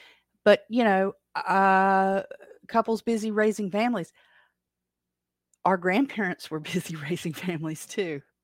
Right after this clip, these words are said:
And some of our grandparents were busy on the farm raising families, and they still, still found a way to get there. And it's, I mean, <sighs> we've allowed ourselves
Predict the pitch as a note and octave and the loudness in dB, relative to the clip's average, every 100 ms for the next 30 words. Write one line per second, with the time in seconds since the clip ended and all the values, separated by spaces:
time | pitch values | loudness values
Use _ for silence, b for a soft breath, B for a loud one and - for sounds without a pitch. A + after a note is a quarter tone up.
0 | _ b b b b b - F3 G#3+ G3+ | _ b b b b b -6 -4 -2 -2
1 | E3+ E3+ E3 F3 F#3 F#3 E3 D3+ - - | -2 -4 -2 -4 -4 -6 -6 -6 -10 -8
2 | D#3 - F3 F3 E3 E3 D#3+ - F3 A3+ | -8 -8 -8 -6 -4 -6 -6 -4 2 2
3 | A#3 D#3 C3+ D3 C#3 D3+ - - D#3+ D#3+ | 2 -2 -6 -10 -12 -12 -12 -14 -12 -10
4 | D#3+ - D#3 C#3+ - _ _ _ _ _ | -10 -8 -6 -6 -10 _ _ _ _ _
5 | _ _ - - E3+ C#3 E3 D3+ D3 C#3+ | _ _ -14 -4 -2 -2 -4 -4 -4 -4
6 | C#3 C#3 - C#3+ C3 C#3 - C#3 C#3 - | -4 -4 -6 -10 -8 -10 -10 -10 -10 0
7 | F3+ G#3 A3 - - G3 A3 A3 A3 - | 2 2 0 -4 -4 0 2 0 -4 -8
8 | _ - - _ _ _ _ _ _ _ | _ -20 -20 _ _ _ _ _ _ _
9 | _ _ _ _ _ _ _ _ - _ | _ _ _ _ _ _ _ _ -20 _
10 | - G#3+ B3 G#3+ G3+ G#3 G#3+ A#3+ B3 A3+ | -6 0 2 4 4 6 6 4 2 0
11 | A3 - A3 G#3 G#3 G3 - - | -2 -2 -2 0 -2 -6 -18 -20